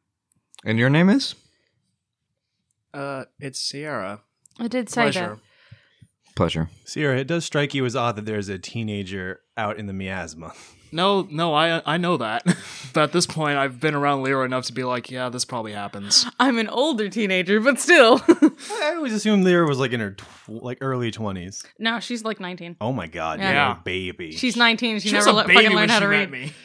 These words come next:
Speaker 4: Oh my
Speaker 1: Well,
Speaker 3: Yeah.
Speaker 1: nineteen-year-olds think of seventeen-year-olds as babies, so.
Speaker 3: Yeah.
Speaker 4: So, so Lyra, you trek back the way you came?
Speaker 3: Mm-hmm.
Speaker 4: Down the hall?
Speaker 2: I apologize for my friend's rudeness.
Speaker 1: It's all right.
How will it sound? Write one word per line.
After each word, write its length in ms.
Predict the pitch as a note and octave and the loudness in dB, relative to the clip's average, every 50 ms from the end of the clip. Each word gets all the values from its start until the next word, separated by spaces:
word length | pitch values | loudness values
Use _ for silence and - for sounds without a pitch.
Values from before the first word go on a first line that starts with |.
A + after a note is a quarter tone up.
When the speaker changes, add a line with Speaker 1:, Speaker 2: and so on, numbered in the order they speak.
| - C#3 | -12 -8
Speaker 4:
Oh 140 | C#3 C3+ A#2 | -8 -6 -6
my 100 | G#2+ F#2+ | -4 0
Speaker 1:
Well, 120 | B2+ C#3 C#3 | 2 4 4
Speaker 3:
Yeah. 100 | - B2+ | 6 6
Speaker 1:
nineteen-year-olds 720 | C#3 C#3+ D#3 D#3+ D3 D3+ C#3+ C3 A#2 A2+ G#2+ G#2+ G2 - - | 6 6 6 6 6 4 6 6 6 6 6 4 4 2 0
think 200 | A2 G#2+ F#2+ G2 | 0 0 0 0
of 100 | E2+ - | -2 0
seventeen-year-olds 720 | - F#2 F2 F2 F2 F2+ G2+ F#2 F2 E2+ D#2+ C2 D2 E2+ | 0 0 0 0 -2 -2 0 0 0 0 -2 -4 -4 -6
as 80 | F2 D2+ | -8 -6
babies, 460 | - D#2+ C#2+ D2+ E2 E2 D2 E2+ - | -4 -4 -4 -4 -4 -8 -10 -10 -6
so. 100 | - G3 | -2 2
Speaker 3:
Yeah. 240 | G#3 G#3+ G3 F#3+ F#3+ F#3+ _ _ _ _ _ _ _ _ _ _ _ _ _ _ _ _ _ _ _ _ - | 2 4 4 2 0 -2 _ _ _ _ _ _ _ _ _ _ _ _ _ _ _ _ _ _ _ _ -14
Speaker 4:
So, 260 | - - C3+ B2 B2+ | -6 -2 0 0 0
so 140 | - C3 C3 | 0 0 2
Lyra, 200 | B2 A#2+ A#2 A2 A2 | 2 4 4 4 2
you 200 | A2 A2+ A2+ G#2+ | 2 0 0 -2
trek 360 | - - C#3 A#2+ - - - | -2 0 0 0 0 2 2
back 220 | B2+ A#2+ A#2 - | 2 2 2 0
the 60 | - | -2
way 120 | A#2 A#2+ A#2 | -2 0 0
you 120 | A#2 A#2 | 0 0
came? 420 | A2+ - B2+ A#2+ A#2+ A#2 A#2+ A#2+ - _ _ _ _ _ _ _ _ _ _ - | 0 0 2 2 2 2 0 -4 -10 _ _ _ _ _ _ _ _ _ _ -8
Speaker 3:
Mm-hmm. 260 | A3+ A#3+ B3+ C4 C4+ | -4 -4 -4 -4 -6
Speaker 4:
Down 240 | - A2 G#2 G#2+ G#2+ | -4 -2 -2 0 0
the 120 | G#2 A2+ G2+ | 0 0 4
hall? 380 | A#2+ A#2 A#2 A#2 A2+ A2+ A2 - | 6 8 8 8 6 4 2 0
Speaker 2:
I 120 | D3 C#3+ D3+ | 0 2 2
apologize 640 | E3 E3 E3+ E3+ E3+ F3 D#3+ D#3+ D#3+ D#3 D3+ D3 | 2 2 0 2 2 2 4 4 4 4 4 2
for 140 | - - D3 | 0 -2 -2
my 480 | C#3+ C#3 C3+ C3+ C3 C3 C3 B2 B2 - - - - | 0 0 0 2 2 0 0 -2 -4 -6 -12 -20 -12
friend's 480 | - - C#3+ C3+ C3 B2+ B2 A#2+ - - - | -2 0 0 2 2 0 -4 -6 -6 -8 -8
rudeness. 720 | A#2+ A#2 A#2 A#2 G#2 G#2 G2+ G2 G#2+ - - - - _ _ _ _ _ _ _ _ _ _ _ _ _ - - | -6 -6 -6 -6 -6 -8 -8 -2 2 4 4 2 2 _ _ _ _ _ _ _ _ _ _ _ _ _ -4 -4
Speaker 1:
It's 140 | C3+ - | 0 4
all 140 | - B2 G#2+ | 6 6 6
right. 180 | G2+ F#2 F2 | 6 4 0